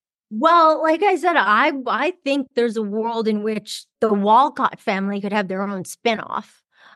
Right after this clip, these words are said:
But I do think, as much as Jake might say,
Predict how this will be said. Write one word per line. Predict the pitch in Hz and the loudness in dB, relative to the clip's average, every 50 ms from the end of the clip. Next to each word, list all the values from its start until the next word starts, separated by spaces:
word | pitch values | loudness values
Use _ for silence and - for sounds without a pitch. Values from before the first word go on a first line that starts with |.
| _ 202 202 196 _ _ _ _ _ _ _ | _ _ -10 -10 _ _ _ _ _ _ _
But | - 233 233 233 _ | 0 0 0 0 _
I | - 220 247 302 339 311 233 208 _ _ _ _ _ _ _ _ 202 175 _ 190 | 0 2 2 2 2 0 -4 -6 _ _ _ _ _ _ _ _ -20 -20 _ -10
do | - 233 262 277 294 302 | -4 0 0 0 0 -2
think, | - _ _ 226 190 185 190 196 - - - | -4 _ _ -2 -2 -2 -6 -10 -12 -10 -6
as | - 220 190 196 | -6 -6 -2 -2
much | 233 - - | -4 -2 -2
as | 285 240 196 | -4 -4 -2
Jake | - - 247 233 - - | -2 -2 -2 -2 -2 -2
might | 240 233 226 | -4 -4 -2
say, | - 254 226 208 208 202 190 - | -2 -2 -2 0 -2 -4 -6 -8